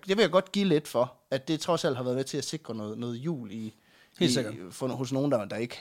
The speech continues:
Speaker 1: havde de store muligheder for det. Det vil jeg godt give den seks for.
Speaker 2: Okay, jeg giver den en fire.
Speaker 1: Åh, okay,
Speaker 2: Ja, det
Speaker 1: du
Speaker 2: er
Speaker 1: er ikke i
Speaker 2: hår-,
Speaker 1: julehumør,
Speaker 2: hår-,
Speaker 1: okay.
Speaker 2: ej, overhovedet ikke. Overhovedet ikke. Fuck, det er lort.
Speaker 1: Okay,
Speaker 2: Øh,
Speaker 1: Extra Spice.
Speaker 2: Extra Spice. Altså, den ligger ikke super højt for mig. Øh, jeg er på en sekser.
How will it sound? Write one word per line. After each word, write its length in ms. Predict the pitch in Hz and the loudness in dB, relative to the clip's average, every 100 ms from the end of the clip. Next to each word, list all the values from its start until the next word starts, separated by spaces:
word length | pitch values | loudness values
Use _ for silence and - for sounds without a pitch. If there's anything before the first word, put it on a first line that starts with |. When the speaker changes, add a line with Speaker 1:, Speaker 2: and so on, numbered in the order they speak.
| - _ - | -18 _ -14
Speaker 1:
havde 220 | 117 127 | -2 -2
de 120 | 131 | -2
store 220 | 117 135 | -6 -2
muligheder 300 | 123 127 131 120 | -2 0 -2 -2
for 80 | |
det. 120 | 110 139 | -6 -2
Det 100 | 165 | 2
vil 40 | |
jeg 60 | 151 | 4
godt 180 | 151 | 4
give 80 | - | 2
den 80 | 120 | -2
seks 240 | - - | 0 -4
for. 160 | - 85 _ _ _ - | -6 -10 _ _ _ -2
Speaker 2:
Okay, 200 | 226 190 - | 2 2 4
jeg 120 | 175 | 4
giver 120 | 180 170 | 6 6
den 80 | |
en 80 | 135 | 4
fire. 180 | - 95 - _ - | -4 -10 -14 _ -6
Speaker 1:
Åh, 80 | 107 - _ - _ _ - - | -6 -8 _ -20 _ _ -20 -12
okay, 160 | - - | -8 -4
Speaker 2:
Ja, 40 | 120 | 2
det 60 | |
Speaker 1:
du 60 | 170 | 6
Speaker 2:
er 40 | |
Speaker 1:
er 40 | 139 | 6
ikke 120 | 127 | 4
i 40 | |
Speaker 2:
hår-, 100 | 113 | 0
Speaker 1:
julehumør, 340 | 123 123 120 139 | 0 0 4 4
Speaker 2:
hår-, 120 | 110 | 2
Speaker 1:
okay. 160 | - | 2
Speaker 2:
ej, 100 | 139 139 | 2 4
overhovedet 420 | 117 113 131 127 | 2 4 4 2
ikke. 120 | 85 - | -2 -2
Overhovedet 320 | 120 113 110 | 0 0 -2
ikke. 120 | 98 | -6
Fuck, 360 | - - - 143 - | -10 -10 -6 -6 -6
det 80 | |
er 40 | 170 | -10
lort. 260 | 98 92 - | -10 -12 -8
Speaker 1:
Okay, 240 | 135 147 139 | -6 -2 6
Speaker 2:
Øh, 60 | |
Speaker 1:
Extra 280 | 165 - 143 | 8 8 2
Spice. 440 | - 123 123 120 - 180 | 2 4 4 2 6 6
Speaker 2:
Extra 480 | - 151 156 147 | 6 2 8 8
Spice. 260 | 165 - - _ - - | 8 4 -2 _ -20 -4
Altså, 180 | - 151 | -2 2
den 160 | 160 | 2
ligger 180 | 160 165 | 6 8
ikke 140 | 196 - | 8 8
super 300 | 226 180 147 | 4 4 8
højt 280 | 165 160 | 10 8
for 60 | - | 4
mig. 340 | 135 139 160 175 | 4 4 4 2
Øh, 400 | 143 135 139 135 | -2 -2 0 0
jeg 100 | 151 | 4
er 40 | 156 | 4
på 120 | 165 | 4
en 80 | 139 | 0
sekser. 280 | - - | 0 -6